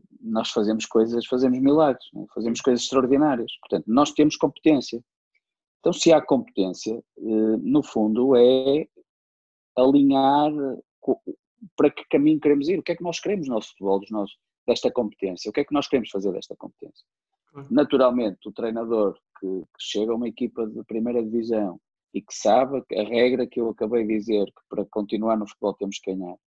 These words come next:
Speaker 1: eh, é natural, se nesse clube, desse clube não fizer parte o objetivo de ser campeão, portanto, não lutar obrigatoriamente pelos três pontos em todos os jogos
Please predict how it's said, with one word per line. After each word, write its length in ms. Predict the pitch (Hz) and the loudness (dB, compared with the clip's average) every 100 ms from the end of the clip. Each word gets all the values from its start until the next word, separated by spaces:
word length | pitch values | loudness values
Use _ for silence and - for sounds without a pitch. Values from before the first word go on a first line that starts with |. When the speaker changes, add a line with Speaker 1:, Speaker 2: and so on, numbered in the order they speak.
| _ _ _ _ _ _ _ _ _ | _ _ _ _ _ _ _ _ _
Speaker 1:
eh, 360 | - 113 95 - - - | -4 -4 -4 -10 -12 -8
é 100 | 117 | -2
natural, 560 | 123 117 131 139 120 92 | -2 -2 0 2 2 0
se 400 | - 135 135 120 | -8 2 2 4
nesse 320 | 113 117 - | 0 -6 -10
clube, 440 | 117 117 101 101 | -6 -4 -4 -2
desse 180 | 123 - | -2 -2
clube 260 | - 120 107 | -4 -4 -4
não 120 | 113 | -8
fizer 320 | - 110 110 | -8 -6 -6
parte 440 | - 117 95 - 110 | -2 0 0 -4 -6
o 40 | |
objetivo 760 | 110 107 110 - 113 98 101 95 | -6 -4 -8 -4 -4 -4 -8 -12
de 120 | 101 - | -12 -8
ser 220 | 113 107 | -6 -6
campeão, 560 | - 101 - 95 90 98 | -8 -8 -6 -8 -8 -14
portanto, 640 | _ _ 95 _ 95 92 82 _ _ | _ _ -14 _ -16 -16 _ _ _
não 260 | 101 104 | -8 -6
lutar 460 | 101 104 - 104 95 | -6 -6 -2 -2 -2
obrigatoriamente 760 | 98 95 101 95 98 98 101 92 _ _ _ | -8 -10 -10 -8 -6 -6 -6 -8 _ _ _
pelos 180 | 98 101 | -16 -14
três 240 | 104 98 - | -10 -10 -8
pontos 280 | 95 85 87 | -12 -12 -14
em 100 | 92 | -12
todos 280 | 101 95 | -10 -10
os 440 | - 87 95 90 92 | -14 -12 -12 -12 -8
jogos 340 | 98 85 - | -6 -8 -12